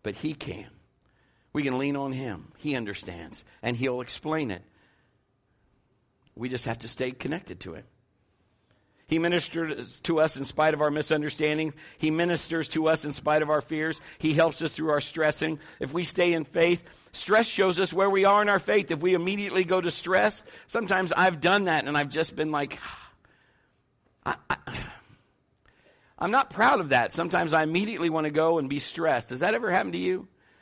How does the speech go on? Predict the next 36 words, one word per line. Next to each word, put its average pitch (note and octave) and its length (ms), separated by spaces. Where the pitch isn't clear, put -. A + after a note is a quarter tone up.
Immediately D#3+ 420
I'm D3+ 140
just D3 120
like, D3+ 220
"Oh, C4+ 280
well, C4+ 320
if C#4 380
they D#4 180
say D4+ 260
this C#4+ 300
or A#3 80
if G#3 100
we C#4+ 140
do C#4+ 180
that," C#4 360
then G3 240
that's, G3+ 320
that, F3+ 260
I D#3 160
stress G#3+ 420
about A#2+ 320
that. G#2+ 260
And D3 160
I D3 80
need E3+ 260
to E3 120
actually C#3+ 340
just B2 260
to B2 80
stay A#2+ 320
in A2+ 120
faith. A#2 380
Do D3 140
we D#3 100
trust C#3 420
him? F#2 260